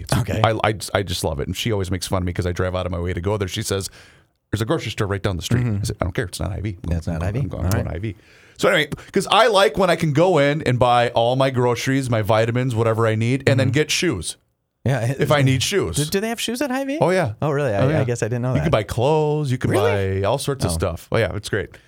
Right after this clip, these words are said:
Speaker 1: So anyway, I'm walking by the, uh, the cosmetic area where you buy the shaving stuff and you
Speaker 2: Okay.
Speaker 1: buy the deodorant and all that. And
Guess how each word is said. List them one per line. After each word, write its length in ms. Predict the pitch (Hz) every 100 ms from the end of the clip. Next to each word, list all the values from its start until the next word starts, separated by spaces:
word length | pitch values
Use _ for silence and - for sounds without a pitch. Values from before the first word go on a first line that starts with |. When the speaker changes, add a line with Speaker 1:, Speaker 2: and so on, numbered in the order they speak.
| -
Speaker 1:
So 100 | -
anyway, 240 | 208 135 - - - _ _ _ _ 147
I'm 100 | 147
walking 380 | 165 190 185
by 300 | 135 127 127
the, 560 | 120 113 110 110 107 - -
uh, 360 | 101 92 90 90
the 120 | 101
cosmetic 720 | - 147 143 123 139 123 110
area 320 | 110 90 82
where 140 | 92 92
you 120 | 95
buy 200 | 98 95
the 100 | 90
shaving 520 | - 135 123 117 113
stuff 520 | - 135 120 117 117
and 160 | 98 107
you 60 | 101
Speaker 2:
Okay. 60 |
Speaker 1:
buy 180 | 101 98
the 80 | 95
deodorant 460 | 98 117 123 120 117
and 100 | 113
all 140 | 110
that. 260 | 110 107 - - - _ _ _ _ _ -
And 400 | 147 135 127 123